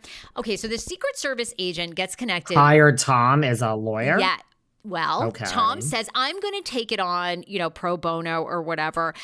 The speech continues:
Speaker 1: um, because I"
Speaker 2: Did Tom know he was Secret Service?
Speaker 1: Yes. Yes.
Speaker 2: Okay.
Speaker 1: "So I'm gonna get you this, you know, I'm gonna get you two hundred thousand dollars," because they were essentially,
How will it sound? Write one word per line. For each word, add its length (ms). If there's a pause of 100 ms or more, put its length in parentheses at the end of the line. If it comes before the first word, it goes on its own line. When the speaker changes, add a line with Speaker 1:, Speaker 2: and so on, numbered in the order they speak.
(260)
Speaker 1:
um, 380
because 340
I" 320
Speaker 2:
Did 220
Tom 320
know 100
he 160
was 180
Secret 300
Service? 500
Speaker 1:
Yes. 540 (320)
Yes. 340
Speaker 2:
Okay. 360 (140)
Speaker 1:
"So 640 (120)
I'm 220
gonna 220
get 180
you 180
this, 420
you 100
know, 160
I'm 120
gonna 140
get 140
you 100
two 220
hundred 260
thousand 300
dollars," 260
because 240
they 140
were 120
essentially, 680